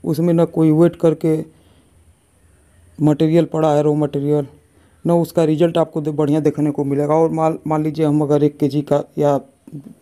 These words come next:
जैसे दो केजी, दस केजी, बीस केजी, इस तरीके से अगर हम कोई भी प्रोडक्ट बनाएंगे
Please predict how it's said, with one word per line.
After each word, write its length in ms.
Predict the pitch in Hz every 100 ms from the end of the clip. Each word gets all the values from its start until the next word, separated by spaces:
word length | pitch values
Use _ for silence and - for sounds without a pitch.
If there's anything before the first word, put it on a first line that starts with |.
| _ - -
जैसे 260 | 131 -
दो 140 | 131 143
केजी, 280 | 143 135 143
दस 220 | 147 139
केजी, 360 | 139 127 143 135 - - _ _ 156
बीस 160 | 151
केजी, 280 | - 143 143
इस 140 | 151 156
तरीके 260 | 151 147
से 120 | 143
अगर 180 | 143 147
हम 220 | 143 143 - _ -
कोई 180 | - 151
भी 100 | 139
प्रोडक्ट 440 | 139 139 147 135 131
बनाएंगे 500 | 139 139 135 131